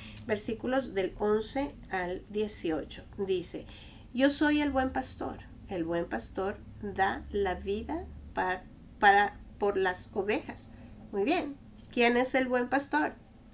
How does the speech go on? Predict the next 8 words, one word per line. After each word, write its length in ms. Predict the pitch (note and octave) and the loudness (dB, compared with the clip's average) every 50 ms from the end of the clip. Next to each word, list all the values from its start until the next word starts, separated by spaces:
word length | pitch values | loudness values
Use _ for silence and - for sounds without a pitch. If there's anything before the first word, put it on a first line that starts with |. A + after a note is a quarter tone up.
| - - - | -20 -16 -8
Muy 300 | F3 E3+ F3 F#3+ G#3 G#3+ | -4 0 2 2 2 4
bien, 340 | G3+ G#3+ G#3 G3+ F#3 - - - G#3+ - - | 4 4 4 4 2 0 -4 -8 -12 -12 -4
Cristo. 560 | - G3+ G#3+ A3+ B3 B3 A#3 - - F3+ - - | -2 0 2 2 2 2 2 0 -2 -4 -4 2
¿Y 140 | - A#3+ A3+ | 2 2 4
cuál 300 | - - B3+ A#3+ B3+ C4+ | 8 12 12 12 12 10
es 120 | C#4+ C#4+ C#4+ | 8 4 2
la 120 | C#4 C#4 | 2 2
característica? 880 | C#4 C4+ C4 C4+ C4+ - C4+ B3+ D4 D#4 D4+ - - B3 - - - - | 2 2 2 0 0 0 2 4 6 6 6 4 0 -2 0 -4 -4 -4